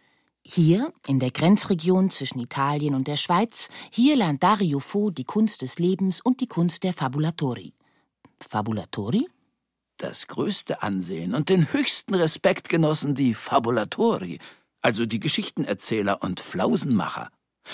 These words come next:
Speaker 2: Man traf sie in den Gastwirtschaften, auf den Plätzen vor der Kirche, an der Mole und an den Kaimauern. Oft erzählten sie Geschichten, die sich vor vielen Jahrhunderten ereignet hatten, aber das war eine List.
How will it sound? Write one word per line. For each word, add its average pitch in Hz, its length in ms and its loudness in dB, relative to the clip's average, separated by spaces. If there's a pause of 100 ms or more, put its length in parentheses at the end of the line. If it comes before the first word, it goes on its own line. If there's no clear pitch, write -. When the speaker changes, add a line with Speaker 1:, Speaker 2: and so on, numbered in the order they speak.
(140)
Speaker 2:
Man 147 220 0
traf 139 280 4
sie 117 180 2
in 101 120 2
den 95 140 0
Gastwirtschaften, 95 880 -4 (200)
auf 196 140 2
den 220 160 2
Plätzen 214 340 2
vor 185 160 0
der 190 120 0
Kirche, 190 500 -4 (240)
an 196 220 2
der 180 160 4
Mole 170 560 2
und 127 340 -2
an 113 140 -2
den 101 200 -2
Kaimauern. 92 760 -4 (720)
Oft - 280 -2
erzählten 135 400 -2
sie 107 140 0
Geschichten, 139 540 -2 (180)
die 165 100 4
sich 180 200 2
vor 175 180 4
vielen 190 520 0
Jahrhunderten 151 840 2
ereignet 120 600 0
hatten, 131 260 2 (460)
aber 87 360 -2
das - 240 -4
war 104 160 -4
eine 95 160 -6
List. - 560 -6